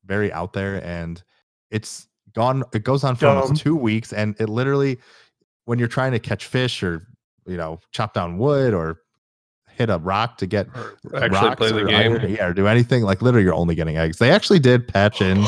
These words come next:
Speaker 3: <gasps>
Speaker 1: they, like, lessen the amount of eggs you get, but I still am getting a ton of eggs. <laughs> It's just, it's insane. Like, I love the idea of events, but I think this one is just <laughs> going on for a little too long.
Speaker 3: Yeah.
Speaker 2: Um,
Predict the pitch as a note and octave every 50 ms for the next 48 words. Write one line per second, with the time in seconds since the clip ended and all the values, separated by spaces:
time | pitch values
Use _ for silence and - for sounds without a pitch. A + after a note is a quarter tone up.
0 | - - - - - _ _ _ - G#2 G#2+ G#2 G2 F#2 - - - _ _ _
1 | _ F2+ F#2 F#2 F#2+ G2 - A2+ G2+ G2 G2 F#2+ F2+ F2+ F2+ F#2 F2+ - - E2+
2 | E2+ F2+ - G2+ F#2+ A2 A2 - - A#2 C3 - - - - A2 G#2 F#2+ E2 D#2+
3 | E2+ D#2+ D#2+ D2 C#2+ - - D#2 D#2 D2+ D2 D2 C#2 - - - - - - -
4 | - G3 - - G3 F#3+ F#3+ - - G3 F#3+ - - - _ - G3+ - A3+ -
5 | - D3+ D3+ - A#2 G#2+ G2+ - G2+ F2 D#2 D#2 E2 G2 G2+ A#2+ B2 C#3 C3 C3+
6 | C#3 D3+ F3+ F3+ F3+ D#3+ C#3 A#2 G#2 G#2 G2 G#2 G#2+ A2 G#2+ G#2+ A2 A#2 B2 A#2+
7 | - - F2 F2 E2 _ - - - - - - G#2+ - C3 A#2+ G#2+ G2+ F#2 -
8 | E2+ E2 E2 E2+ E2+ E2+ - - F2 E2+ - - - - - - - - F#3+ F3
9 | - - - A#2+ - C3 C3 - - A2 G2+ G2+ A2 A2+ A#2 G#2+ G2 F2+ - -
10 | G2+ F#2+ F2+ E2 D#2 D#2 F#2 G2+ - _ _ _ _ _ _ _ _ _ _ _
11 | _ _ _ _ _ - A#2 - D#3 D#3 D3+ C3 - - - _ _ _ _ _
12 | _ _ _ _ _ - D#3+ D#3 D3+ C#3+ C#3 C3+ B2